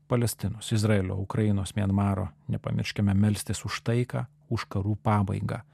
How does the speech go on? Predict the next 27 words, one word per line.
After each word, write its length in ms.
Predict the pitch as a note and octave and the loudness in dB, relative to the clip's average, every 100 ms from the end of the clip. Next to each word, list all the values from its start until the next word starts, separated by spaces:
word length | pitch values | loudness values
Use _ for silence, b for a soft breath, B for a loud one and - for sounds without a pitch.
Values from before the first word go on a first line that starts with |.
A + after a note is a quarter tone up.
| b b b b b | b b b b b
Prašykime 500 | A#2+ A#2 C#3+ C3+ B2 A#2 | 2 4 4 6 6 6
taikos 320 | B2 C#3 A#2+ | 4 4 4
kunigaikščių 600 | B2+ A#2+ A2+ G#2+ G2+ A2+ | 6 6 6 4 4 2
Viešpaties 560 | A2+ A2 - A#2 A2+ - | 4 4 2 -6 -6 -2
suteikti 600 | B2 - C#3+ C#3+ - A2+ | -2 4 4 4 2 2
mums 240 | A2 G2 | 2 2
šią 180 | - A#2 | 0 2
malonę, 580 | A2+ A2+ G2+ F2+ - F#2+ - _ | 4 4 2 0 -4 -6 -12 _
taiką, 440 | - A2+ F#2+ - F2+ | -4 -2 -2 -8 -6
taiką 380 | - B2 C#3+ B2 | 0 0 0 -4
pasaulyje, 720 | - A#2 F#2+ F2+ F2+ - - - B B B B B | -2 -2 -2 -4 -6 -10 -12 -16 B B B B B
kalbėjo 360 | - G#2+ F#2+ F#2+ | 2 4 4 0
Pranciškus. 640 | - A2 A2 - A2+ - - _ _ _ B B B B | 2 0 -2 -10 -10 -12 -18 _ _ _ B B B B
Sveikinime 560 | B - G3 F3+ E3+ D#3 | B 2 4 6 6 6
Lenkų 320 | E3 F#3 F3 - | 6 6 4 4
piligrimams 680 | A#2 A#2+ C#3 F3 F3 - - _ _ _ _ _ _ | 4 8 8 8 6 2 -8 _ _ _ _ _ _
popiežius 420 | F3+ F3 D#3 D3 D3 | 4 6 4 2 4
minėjo 460 | C#3+ D3+ D3 C#3 - | 4 6 4 2 0
Kalėdų 380 | A#2+ C3+ C#3+ C3+ | 2 2 2 0
išvakarėse 600 | C3+ C#3 B2+ C3+ B2 - G#2+ | 0 -2 -2 -2 0 0 2
laužomo 560 | G2+ B2 A#2+ A#2 A2+ | 2 2 2 2 2
paplotėlio, 840 | G#2+ A2 - A2+ - C3+ A#2+ F#2+ F#2 | 0 -2 2 2 4 2 2 0 -2
oplatek 580 | - G#2+ B2+ B2+ - - | -2 2 4 4 0 -4
tradiciją, 600 | G#2 G2+ D3 - C#3 A2+ | 0 0 0 -2 -4 -4
kuri, 300 | - C3+ E3 | 0 0 0
kaip 240 | - C#3 B2 | 0 -2 2
žinia, 280 | C3 C3+ | 4 4